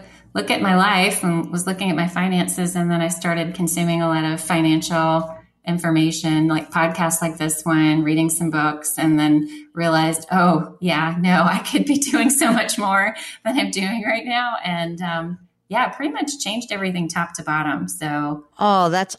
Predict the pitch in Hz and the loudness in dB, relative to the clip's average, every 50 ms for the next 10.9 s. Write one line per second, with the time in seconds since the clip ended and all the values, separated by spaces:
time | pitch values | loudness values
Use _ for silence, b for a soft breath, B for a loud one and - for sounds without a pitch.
0 | - - 202 202 214 208 - - 175 180 214 262 302 - - 330 311 339 349 403 | -2 2 4 4 4 2 2 0 0 2 2 2 2 2 2 2 4 4 4 2
1 | 453 - 508 480 480 480 494 494 - - 196 170 165 160 220 208 180 160 143 151 | 4 4 4 4 6 6 6 4 4 2 2 2 2 4 2 2 2 -2 0 2
2 | 214 277 311 302 277 254 240 - - - 202 202 208 185 - - - - 196 185 | 4 4 6 4 4 2 0 0 0 2 4 4 2 2 -4 -10 -6 -2 -2 0
3 | 185 190 196 202 196 - - - 147 143 147 143 - - 151 - _ - - 135 | 0 0 0 -2 -4 -6 -4 -2 0 0 0 -2 -4 -6 -8 -8 _ -6 -4 -2
4 | 117 110 107 - - - - 165 165 156 156 147 147 151 151 - - 165 151 135 | 0 0 -2 -4 -6 -8 -4 -2 -2 0 0 0 0 -2 -2 -4 -8 -10 -10 -8
5 | 139 147 185 208 214 220 233 233 233 214 185 185 160 151 151 151 151 - - - | -2 2 2 4 4 4 4 2 2 0 0 0 2 2 2 2 0 -2 -4 -6
6 | - - - - - - _ - - 185 160 - - 165 151 147 120 - 151 135 | -6 -6 -8 -10 -12 -12 _ -4 -4 -4 -4 -4 -4 -2 -2 -2 -2 -2 -4 -4
7 | - 143 143 135 131 _ - - 175 160 156 156 156 156 151 151 151 151 143 131 | -2 -4 -4 -4 -6 _ -4 0 0 2 2 2 0 0 0 0 2 2 0 0
8 | 127 120 - - 151 - - 151 143 139 131 135 131 135 131 131 127 123 - - | -2 -4 -2 -4 -4 -4 -2 -2 0 0 0 0 0 2 2 2 0 0 -4 -6
9 | - 160 147 147 151 B B B B B B B B 185 185 175 - - 214 202 | -4 -2 0 0 -2 B B B B B B B B -4 -4 -2 -2 -4 0 2
10 | 214 233 247 226 240 214 202 196 190 - 185 175 180 175 165 170 165 | 2 2 2 4 4 2 2 2 0 -2 -2 0 2 4 4 2 2